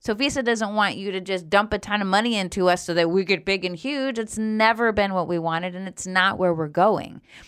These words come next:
What we wanna do is we wanna enable the normal, the average community member to look at the homeless,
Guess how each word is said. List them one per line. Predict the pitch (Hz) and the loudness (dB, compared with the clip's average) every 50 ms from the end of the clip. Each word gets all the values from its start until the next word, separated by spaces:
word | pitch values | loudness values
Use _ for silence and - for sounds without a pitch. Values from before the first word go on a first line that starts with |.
| _ _ | _ _
What | 185 185 185 | -2 -2 -2
we | 185 208 233 254 | 0 0 0 2
wanna | 254 240 220 214 202 190 | 2 2 2 2 0 0
do | 175 185 180 175 170 | 0 2 2 2 2
is | 165 165 165 | 0 0 -2
we | 196 202 | -4 -4
wanna | 208 196 196 185 180 - | -2 -2 -2 -2 -2 -4
enable | 190 185 180 180 185 208 214 196 196 185 175 | -4 -6 -4 -4 -4 -4 -2 0 0 0 2
the | 160 170 170 | 2 0 -2
normal, | 170 170 170 170 175 180 190 202 214 226 226 233 233 233 233 - _ _ _ - - | -2 -2 -2 0 2 2 2 2 2 2 2 2 2 0 -2 -6 _ _ _ -4 -2
the | 190 190 - - - | -2 -2 0 0 0
average | 175 180 196 226 240 220 220 233 247 247 254 214 214 - - _ | 2 4 4 4 2 2 -2 -2 -2 -2 -2 -4 -8 -12 -14 _
community | - 214 196 190 190 202 208 208 196 170 165 151 143 139 123 - _ _ _ _ _ _ _ _ _ - | -10 -8 -6 -4 -4 -4 -4 -6 -6 -6 -6 -6 -6 -8 -10 -12 _ _ _ _ _ _ _ _ _ -4
member | 175 180 180 202 214 180 147 - - - - - _ _ _ _ _ _ _ _ _ _ _ _ _ _ _ _ _ | 0 2 2 2 2 0 0 -2 -2 -6 -14 -20 _ _ _ _ _ _ _ _ _ _ _ _ _ _ _ _ _
to | - - 202 196 | -8 -6 -4 -2
look | 190 190 185 196 220 240 262 - - - | -2 -2 2 2 4 2 2 0 0 2
at | 220 208 - 196 | 2 2 2 0
the | 185 190 | -2 -4
homeless, | 180 - 180 180 170 170 170 165 165 165 160 - - - | -4 -2 -4 -6 -4 -4 -4 -4 -4 -6 -6 -8 -12 -14